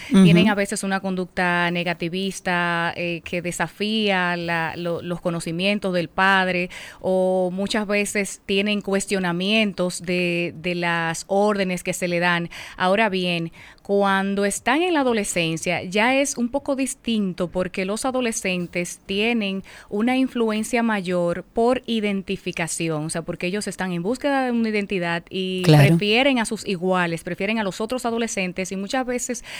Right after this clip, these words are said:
Speaker 2: lo que los padres les quieren enseñar o les quieren proponer como reglas o límites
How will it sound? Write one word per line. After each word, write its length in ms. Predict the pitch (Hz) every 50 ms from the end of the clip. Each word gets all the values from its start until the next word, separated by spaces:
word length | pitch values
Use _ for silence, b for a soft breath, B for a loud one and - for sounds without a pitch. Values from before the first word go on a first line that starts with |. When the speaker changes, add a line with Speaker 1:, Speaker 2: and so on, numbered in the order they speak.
| B B B
Speaker 2:
lo 160 | 214 214 220
que 140 | - 220 220
los 200 | 214 208 - -
padres 600 | - - 233 233 277 311 339 339 339 - - -
les 440 | 247 233 226 226 220 220 220 - - _
quieren 320 | - 214 220 240 262 262
enseñar 640 | 254 240 233 - 233 220 190 175 170 165 170 165 170
o 260 | 165 180 175 175 175
les 240 | 180 175 170 - -
quieren 640 | - - 196 190 208 214 226 226 226 220 220 214 B B B B B B -
proponer 640 | 226 220 214 202 - 208 190 190 196 196 190 180
como 260 | - - 170 165 170 170
reglas 440 | 175 196 196 180 180 180 175 -
o 40 | 180
límites 540 | 180 175 175 165 165 160 - 175 165 -